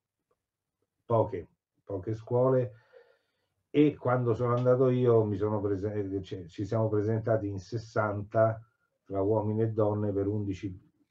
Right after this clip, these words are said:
per venti posti in tutto, undici maschi e nove femmine.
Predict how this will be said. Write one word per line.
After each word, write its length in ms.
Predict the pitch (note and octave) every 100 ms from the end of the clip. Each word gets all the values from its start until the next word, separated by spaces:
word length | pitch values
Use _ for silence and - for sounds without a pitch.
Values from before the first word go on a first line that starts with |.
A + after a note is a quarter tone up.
| _ _ _
per 160 | - G2+
venti 320 | A2 A2 A2
posti 340 | G2 F#2+ - F#2+
in 120 | F2+
tutto, 380 | E2+ E2 - G#2
undici 420 | G#2 F#2+ F2 G2+
maschi 380 | G2 F#2 - F#2
e 40 |
nove 300 | F2+ F2+ E2
femmine. 300 | - D#2